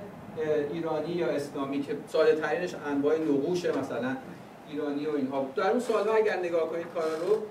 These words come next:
پر از اسلیمی و انواع و اقسام نقوش، اه، دیگه ایرانی و اسلامی هست که به جا و بی جا استفاده شده. نمی‌گم کارهای خوبی هم تک و توک خیلی معدود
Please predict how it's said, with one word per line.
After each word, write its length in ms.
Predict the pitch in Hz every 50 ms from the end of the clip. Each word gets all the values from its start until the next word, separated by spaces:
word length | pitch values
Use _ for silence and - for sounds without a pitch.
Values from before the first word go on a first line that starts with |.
| - - - - - - - - - - - - - - - 254
پر 160 | 269 277 277
از 400 | 254 247 247 247 - - - - - - - 180
اسلیمی 600 | 185 180 185 180 175 175 175 175 175 185 202 208
و 120 | 208 202 196 196 196 190 185 - - - 165 160 160
انواع 320 | 156 156 170 196 202 190
و 40 | 165
اقسام 280 | 160 - - 175 175 180
نقوش، 480 | 175 165 156 156 151 170 175 175 - 180
اه، 1160 | 170 170 160 165 165 - - - - - - - - - 143 139 139 135 135 135 131 127 127 127 - - - - -
دیگه 640 | 147 147 147 160 165 170 170 170 160 156 160 160 - - - -
ایرانی 380 | 151 143 147 143 143 143 - 165
و 60 | 170
اسلامی 500 | 143 139 135 - - 127 120 117 120 117 110 110
هست 180 | 107 - -
که 180 | - 160 156 156 151 - - - - -
به 140 | 165 175 175
جا 300 | 175 175 190 202 220 226
و 180 | 220 220 226 -
بی 220 | - 175 175 170
جا 180 | - 170 185 190
استفاده 600 | 190 - - - 147 139 127 139 135 131 135 135
شده. 300 | - 123 110 117 117 -
نمی‌گم 380 | - 202 208 208 214 190 170 180 180 - - - - - - - -
کارهای 220 | 160 156 156 165
خوبی 340 | - - 202 190 185 190 185
هم 240 | 185 180 180 185 - - - - - - - - - - - - - - - - -
تک 200 | 180 175 170 -
و 60 | 165 143
توک 260 | - - 175 - -
خیلی 200 | - 170 165 170
معدود 560 | 170 160 156 - 131 135 - 175 - - -